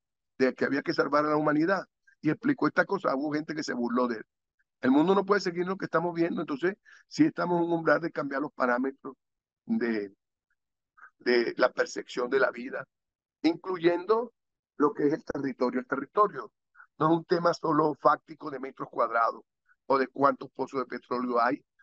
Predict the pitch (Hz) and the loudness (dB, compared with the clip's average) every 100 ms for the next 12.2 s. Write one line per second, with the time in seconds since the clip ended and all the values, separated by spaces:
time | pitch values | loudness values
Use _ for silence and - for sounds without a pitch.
0 | _ - 123 123 120 127 131 - 123 120 | _ -6 0 0 0 -6 -8 -10 -12 -10
1 | 120 - 110 107 110 113 - - - - | -12 -12 -8 -6 -6 -10 -10 -12 -14 -20
2 | - 127 - - 123 135 - 175 147 139 | -6 -4 -4 -2 -2 0 2 2 2 -6
3 | _ 143 147 165 170 170 117 - _ _ | _ -2 2 2 2 0 -4 -12 _ _
4 | _ _ _ _ - 135 151 160 170 151 | _ _ _ _ -2 2 4 6 4 2
5 | - - 135 143 151 160 151 - 127 120 | -4 -6 -4 -4 -2 -2 -2 0 0 0
6 | 101 - _ _ _ _ _ _ _ _ | -2 -18 _ _ _ _ _ _ _ _
7 | _ _ _ 139 139 117 139 127 113 123 | _ _ _ 4 6 6 4 4 0 -2
8 | 117 - 120 117 113 117 117 - - - | -4 -4 -8 -4 -2 -2 -2 -2 -6 -20
9 | _ _ _ _ 123 117 131 143 - 190 | _ _ _ _ -2 2 0 0 0 2
10 | 151 127 135 156 180 170 160 180 170 143 | 2 2 2 0 -2 -4 -2 -2 -2 -2
11 | 135 139 147 143 147 151 156 131 123 - | -4 0 0 0 -2 -6 -4 -2 -4 -6
12 | - | -16